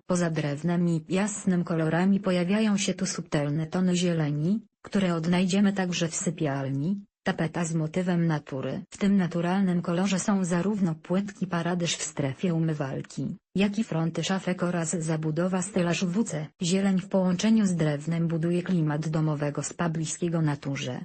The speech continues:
O funkcji łazienki przesądza także starannie dobrane wyposażenie. Łazienka to ciekawe połączenie pastelowych płytek z podłogą hybrydową,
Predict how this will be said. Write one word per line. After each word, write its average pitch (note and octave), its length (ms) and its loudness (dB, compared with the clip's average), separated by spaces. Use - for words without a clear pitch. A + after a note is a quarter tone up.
O G3 100 -2
funkcji G3 440 0
łazienki F3+ 580 2
przesądza F3 540 0
także F#3 360 0
starannie F#3+ 600 2
dobrane E3+ 500 2
wyposażenie. D#3 960 -2
Łazienka F3 580 2
to F#3 180 -2
ciekawe F#3 460 -2
połączenie F3 600 2
pastelowych E3+ 720 -2
płytek G3 400 0
z - 80 -8
podłogą D#3+ 560 0
hybrydową, D3 800 -2